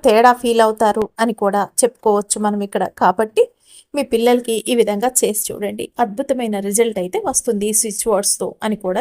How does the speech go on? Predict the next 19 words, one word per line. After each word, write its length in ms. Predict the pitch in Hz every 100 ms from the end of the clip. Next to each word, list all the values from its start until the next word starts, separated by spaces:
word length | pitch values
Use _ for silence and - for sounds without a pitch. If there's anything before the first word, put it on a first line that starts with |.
| -
చెప్పుకోవచ్చు. 640 | 285 - 175 180 185 - - _ - 311
మీ 60 | 302
పిల్లలే 360 | 330 294 262 262 262
కాదండి, 380 | 208 214 214 214 247
ఎవరైనా 380 | 247 269 262 285 -
సరే, 160 | 208 202 247
కాంపిటీషన్ 520 | 247 247 262 254 226
ఎగ్జామ్స్కి 440 | 208 226 220 - 214
వెళ్ళేవారు, 460 | 214 214 208 208 208 240
పెద్దవారైనా 600 | 214 214 220 214 202 220
సరే 200 | 208 202 185 -
చేసుకోవచ్చు 640 | 214 - 208 214 208 202 -
చక్కగా 360 | 214 - 202 202 - _ _ - 226
అనే 140 | 226 233
చెప్పుకోవచ్చు. 520 | 233 - 208 202 - - 247
మీరే 220 | 285 294 262 - 214
రిజల్ట్ 340 | 269 247 277 254
అనేది 220 | 226 220 -
చూసి 260 | 214 -